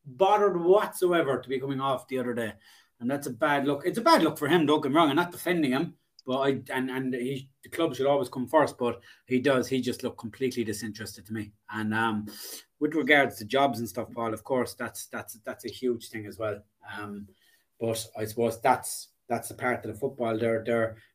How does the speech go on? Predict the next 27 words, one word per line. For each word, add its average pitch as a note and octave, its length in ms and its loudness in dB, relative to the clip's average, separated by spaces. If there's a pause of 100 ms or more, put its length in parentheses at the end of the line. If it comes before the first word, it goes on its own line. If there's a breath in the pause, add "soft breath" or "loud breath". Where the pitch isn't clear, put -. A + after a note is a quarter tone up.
they're A#2 420 0
heavily A#2 640 0 (800 soft breath)
paid C#3 320 4
for C3+ 400 0
that C3 280 -4
part C#3 260 0
of B2 80 -4
that C3 220 -4
sacrifice, D3 580 -2
you C3 60 0
know, D3 320 4
and, B2+ 240 0
and, B2+ 260 0
and B2 260 -2 (260 soft breath)
his C3+ 220 -2
family C3+ 320 0
stay C3+ 380 0
in, C3 340 -2 (360)
in C3+ 100 -8
Liverpool. C#3 420 2
He B2+ 80 2
travels B2 400 -2
up. C#3 200 0
It's - 160 -12
not B2+ 140 -2
a - 20 2
huge, C#3+ 640 0